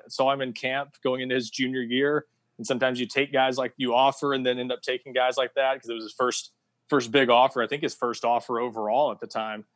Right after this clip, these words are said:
Uh, so he jumped on that early, and then you, you take guys like that and you see how they develop, and sometimes it doesn't quite,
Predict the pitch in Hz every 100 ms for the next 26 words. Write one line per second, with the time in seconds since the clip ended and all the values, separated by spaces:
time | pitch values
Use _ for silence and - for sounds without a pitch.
0 | _ - 110 110 120 117 107 120 123 123
1 | 120 120 120 127 139 120 120 123 117 -
2 | 120 - 135 131 127 127 - 135 139 117
3 | 139 131 131 120 120 139 117 104 104 107
4 | 120 113 113 113 117 123 120 117